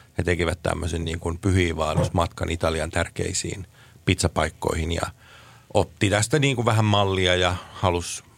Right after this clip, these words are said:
opetella tekemään pizzaa. Sitten teki siihen pizzamopoon tämmöisen, tota,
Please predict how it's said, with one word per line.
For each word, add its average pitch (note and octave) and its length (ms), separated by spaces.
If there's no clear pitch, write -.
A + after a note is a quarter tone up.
opetella F2 540
tekemään E2 280
pizzaa. - 480
Sitten G2+ 300
teki F#2+ 200
siihen F2 400
pizzamopoon G2 680
tämmöisen, E2+ 440
tota, E2 320